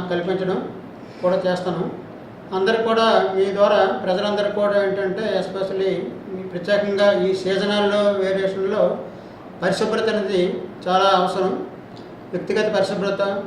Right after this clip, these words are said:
తీసుకోవడం, ఆహారం కూడా కలుషితం కాకుండా, ఆ, ఫ్రెష్ ఫుడ్ తీసుకోవడం, తర్వాత బయట ఉన్నటువంటి ఈజీలో ఇప్పుడు ఈగలు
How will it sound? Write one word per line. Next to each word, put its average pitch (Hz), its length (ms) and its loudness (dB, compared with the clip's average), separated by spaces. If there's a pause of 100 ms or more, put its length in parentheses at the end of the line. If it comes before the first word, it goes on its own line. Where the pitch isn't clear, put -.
(140)
తీసుకోవడం, 190 460 0 (220)
ఆహారం 196 420 2
కూడా 190 180 2 (1040)
కలుషితం 185 400 -2
కాకుండా, 185 500 4 (1600)
ఆ, - 20 -2 (720)
ఫ్రెష్ 185 360 -2
ఫుడ్ 214 240 -2
తీసుకోవడం, 190 480 2 (680)
తర్వాత 196 260 0 (120)
బయట 202 280 2
ఉన్నటువంటి 208 460 -2 (360)
ఈజీలో 196 240 -2 (100)
ఇప్పుడు 185 220 -2 (300)
ఈగలు 196 300 2